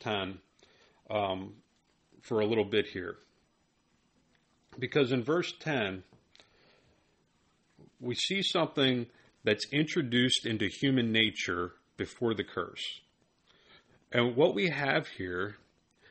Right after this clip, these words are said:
is that we have fear, we have shame,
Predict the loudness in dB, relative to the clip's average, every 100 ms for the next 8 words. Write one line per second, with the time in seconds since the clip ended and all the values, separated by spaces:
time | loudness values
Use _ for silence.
0 | _ _ -4 0 0 0 -2 -4 -6 -8
1 | -2 2 4 2 0 -8 _ _ _ _
2 | _ -4 -2 0 0 -2 0 2 4 4
3 | 0 -8